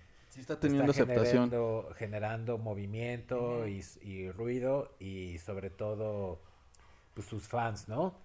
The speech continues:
Speaker 1: Sí.
Speaker 2: Pero en esa época que tú mencionas, no, o sea,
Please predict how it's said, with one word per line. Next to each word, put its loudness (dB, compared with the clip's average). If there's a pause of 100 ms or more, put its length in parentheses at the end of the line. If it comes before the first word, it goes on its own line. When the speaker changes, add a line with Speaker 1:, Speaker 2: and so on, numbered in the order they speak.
Speaker 1:
Sí. -14 (120)
Speaker 2:
Pero 4
en 0
esa 0
época -4
que -6
tú -10
mencionas, -6 (240)
no, -4
o -8
sea, -6